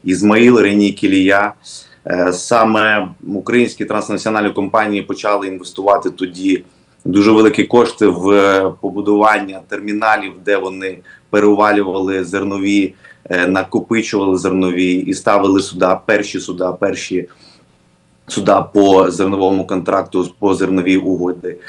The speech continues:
угоді України. Е, як виглядає логістика сьогодні? Е, логістика в Україну, імпорт або експорт,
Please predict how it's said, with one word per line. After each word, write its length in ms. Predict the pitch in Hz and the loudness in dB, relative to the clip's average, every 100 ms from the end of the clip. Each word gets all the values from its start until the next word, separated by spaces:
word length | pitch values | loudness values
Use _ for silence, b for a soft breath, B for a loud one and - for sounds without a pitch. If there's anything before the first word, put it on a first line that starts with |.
| B B | B B
угоді 560 | 95 101 101 87 90 90 | 2 4 4 4 4 6
України. 720 | 92 - 98 95 95 110 135 B B B B _ | 4 2 4 6 4 2 -4 B B B B _
Е, 460 | 87 95 92 95 92 98 | 0 2 2 2 -2 -4
як 320 | 117 156 156 | 0 0 0
виглядає 500 | 139 139 135 139 135 | -4 -2 0 0 -2
логістика 540 | 127 117 120 110 113 | -6 -10 -12 -10 -10
сьогодні? 640 | - 104 95 90 85 87 85 - | -6 -2 0 0 -4 -8 -8 -4
Е, 340 | 90 92 92 90 85 87 | 0 2 2 0 -4 0
логістика 840 | 104 113 139 - - 113 101 101 | 4 4 2 0 2 2 4 2
в 120 | 98 | -2
Україну, 500 | 98 110 113 104 98 | -10 -8 -6 -6 -8
імпорт 420 | 98 104 98 92 | -8 -10 -10 -10
або 240 | 90 98 101 | -6 -4 0
експорт, 440 | 117 120 - 104 | -2 -2 -4 -4